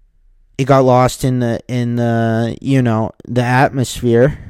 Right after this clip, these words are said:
And, uh, you know, so now I'm at thirty.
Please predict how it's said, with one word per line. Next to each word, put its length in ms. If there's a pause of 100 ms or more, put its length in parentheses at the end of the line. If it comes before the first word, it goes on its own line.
(1600)
And, 480
uh, 460 (2000)
you 160
know, 200 (1120)
so 140
now 200
I'm 100
at 140
thirty. 520